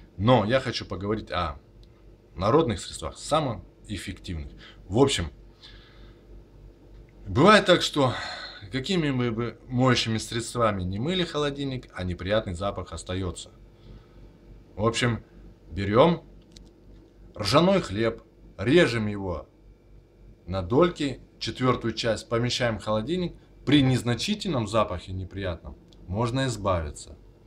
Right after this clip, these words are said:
На целый день ложим дольки хлеба. Если же, конечно, сильный запах неприятный, то на помощь придёт, конечно же, лук. Разрезаем лук на три части.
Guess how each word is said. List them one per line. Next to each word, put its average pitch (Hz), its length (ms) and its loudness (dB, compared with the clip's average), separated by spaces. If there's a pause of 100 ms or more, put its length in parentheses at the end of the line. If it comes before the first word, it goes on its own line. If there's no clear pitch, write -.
(360)
На 90 120 -6
целый 95 280 -4
день 85 220 -4
ложим 131 560 -6
дольки 127 320 -6
хлеба. 117 400 -8 (360)
Если 127 460 4
же, 92 160 -6
конечно, 107 460 -4
сильный 117 380 -2
запах 104 480 0
неприятный, 117 580 -6 (340)
то 110 140 -2
на 92 120 -4
помощь 113 440 -2 (140)
придёт, 87 520 -6
конечно 90 560 -6
же, 76 260 -14
лук. 104 420 -2 (720)
Разрезаем 92 680 -4
лук 113 320 -2 (1400)
на 95 140 -8
три 117 240 -2
части. - 520 -2